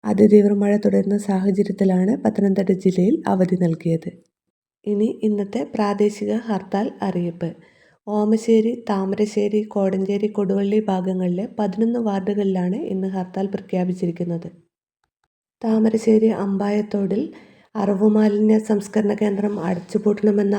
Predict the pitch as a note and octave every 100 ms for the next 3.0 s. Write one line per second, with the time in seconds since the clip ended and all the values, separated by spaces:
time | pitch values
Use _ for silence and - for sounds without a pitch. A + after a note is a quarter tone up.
0 | - F#3 F#3+ F#3+ G3+ G3 G3+ G3 G3 F#3+
1 | G3+ G3+ F3 F#3+ F#3+ F#3 F#3+ G3 G3 -
2 | G3+ G#3 G3+ F#3 F#3+ G3 G3 F3+ F3